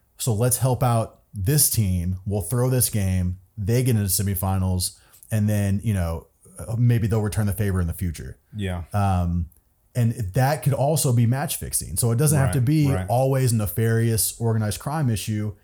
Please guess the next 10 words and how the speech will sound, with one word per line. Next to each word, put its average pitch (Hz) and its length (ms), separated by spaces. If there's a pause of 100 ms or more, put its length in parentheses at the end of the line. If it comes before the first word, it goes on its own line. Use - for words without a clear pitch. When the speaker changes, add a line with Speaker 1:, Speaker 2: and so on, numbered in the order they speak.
(220)
Speaker 1:
It 123 100
can 120 200
literally 135 480
be 113 260
trying 113 260
to 98 160
honor 110 320
the 101 80
esports 110 480
brotherhood 113 640